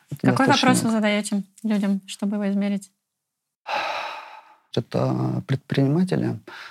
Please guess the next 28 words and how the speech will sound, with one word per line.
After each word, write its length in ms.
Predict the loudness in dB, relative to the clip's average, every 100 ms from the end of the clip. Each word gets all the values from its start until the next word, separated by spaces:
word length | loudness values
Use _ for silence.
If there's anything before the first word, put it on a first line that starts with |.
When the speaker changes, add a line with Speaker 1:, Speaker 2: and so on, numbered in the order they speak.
| -6 0
Speaker 1:
да, 360 | 2 2 -2 -2
а, 640 | 0 0 0 0 0 -2 0 0 0 2
каждый 280 | 2 4 4
должен 280 | 2 2
для 100 | 2
себя 280 | 0 2 2
решить, 460 | 2 2 0 0 -4 -2
а, 260 | 0 0 -2
а 100 | 0
насколько, 600 | 0 2 2 2 0 0 0
а, 280 | 0 0 -2 -6 -20 -20 _ 2 2
а, 240 | 2 0 2
его 460 | 4 4 4 0 -4 _
бизнес, 540 | 2 4 4 2 0 -6 _ _ _ -2
да, 300 | 0 2 0
а, 760 | 0 0 2 0 0 0 -2 -2 2
он, 840 | 4 4 4 2 2 2 2 2
м, 40 | 0
соотносится 580 | 0 2 0 -2 -2 -2
с 100 | 0
его, 500 | 2 4 2 2 -2 -4
а, 400 | -2 0 0 -2 -6 -18 -20 -20 _ 0
ценностями, 800 | 2 4 2 0 0 0 -2 0
и 120 | 2
насколько 420 | 2 2 2 4 4
для 160 | 4
него 360 | 4 4 2 2
это 260 | 0 -4